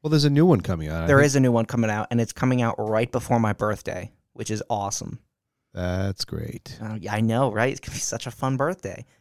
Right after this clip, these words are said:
Speaker 2: I love
Speaker 1: Yes.
Speaker 2: Scream. I think you should watch all of them. Uh, a lot of people don't like the third one. I don't like the third one either that much, but it's worth watching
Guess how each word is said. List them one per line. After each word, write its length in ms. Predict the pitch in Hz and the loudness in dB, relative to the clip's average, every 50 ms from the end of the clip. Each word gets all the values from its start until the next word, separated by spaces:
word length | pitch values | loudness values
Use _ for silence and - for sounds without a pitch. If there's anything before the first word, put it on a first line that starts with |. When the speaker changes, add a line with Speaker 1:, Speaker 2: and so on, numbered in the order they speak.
| - - | -6 -2
Speaker 2:
I 120 | 127 135 | 0 4
love 180 | 143 143 143 127 | 4 4 4 4
Speaker 1:
Yes. 60 | - | 2
Speaker 2:
Scream. 340 | - - 120 107 104 101 - _ _ _ _ _ - | -2 -4 -4 -4 -4 -4 -6 _ _ _ _ _ -4
I 100 | 120 131 | -4 -2
think 220 | - 160 160 143 | -2 -2 -4 -2
you 80 | 147 139 | -4 -4
should 100 | 147 135 | 0 2
watch 240 | 135 135 131 - | 2 2 4 4
all 160 | 131 123 127 123 | 2 2 2 2
of 80 | 117 | 0
them. 200 | 127 120 120 - - | 0 -2 -4 -4 -4
Uh, 340 | 110 113 110 110 110 104 - | -4 -2 0 0 0 -2 -2
a 60 | - | -2
lot 140 | 113 123 127 | 0 0 0
of 60 | 131 | -2
people 180 | - 139 123 131 | -2 -4 -2 -2
don't 160 | 123 120 113 | 0 0 0
like 160 | 120 120 120 | -2 -2 -4
the 80 | - 117 | -6 -8
third 260 | - - 120 117 120 | -6 -4 -2 -2 0
one. 200 | 120 120 120 120 | 0 -2 -2 -2
I 100 | - 127 | -2 -2
don't 80 | 127 120 | -2 -2
like 140 | 110 107 - | -2 -4 -6
the 80 | - - | -10 -10
third 200 | - 113 107 101 | -8 -6 -6 -4
one 100 | 98 101 | -4 -6
either 240 | 104 107 101 110 113 | -6 -6 -4 -4 -4
that 140 | 110 110 - | -2 -2 -2
much, 320 | 104 117 113 - - - - - | -4 -4 -4 -6 -8 -10 -8 -6
but 180 | 113 107 - - | -6 -6 -6 -6
it's 140 | 127 - - | -8 -8 -4
worth 300 | 113 117 123 135 127 - | -2 0 0 0 0 -2
watching 540 | 139 127 117 120 127 - 139 143 147 147 | -2 0 0 0 0 -2 -2 -2 -2 -4